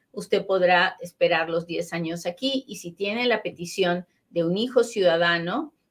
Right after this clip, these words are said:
o de un esposo ciudadano, usted podrá pedir la residencia dentro de los Estados Unidos sin tener que salir, o si es dos cuarenta y cinco I, podrá, ah,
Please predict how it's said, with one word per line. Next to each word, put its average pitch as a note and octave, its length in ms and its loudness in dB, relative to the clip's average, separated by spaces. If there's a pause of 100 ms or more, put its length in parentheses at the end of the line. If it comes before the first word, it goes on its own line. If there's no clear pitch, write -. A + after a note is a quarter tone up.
o F3 60 -2
de E3+ 140 6
un D#3 80 -6
esposo C4 480 4
ciudadano, F#3 720 0
usted F3 280 -2
podrá D#3+ 360 0
pedir E3 260 -2
la E3 120 -2
residencia F3 680 -2
dentro F3 480 -2
de F3+ 80 6
los E3+ 220 -4
Estados - 480 -10
Unidos E3 360 -4
sin D#3 280 -8
tener E3+ 340 -6
que F3+ 80 -4
salir, F#3 540 -4 (420)
o D4 380 8
si F3 280 0
es F#3+ 200 6
dos F3 240 4
cuarenta A3 340 0
y B3 80 4
cinco B3+ 400 6
I, A#3 340 2 (280)
podrá, D#3+ 640 6 (120)
ah, E3 320 -2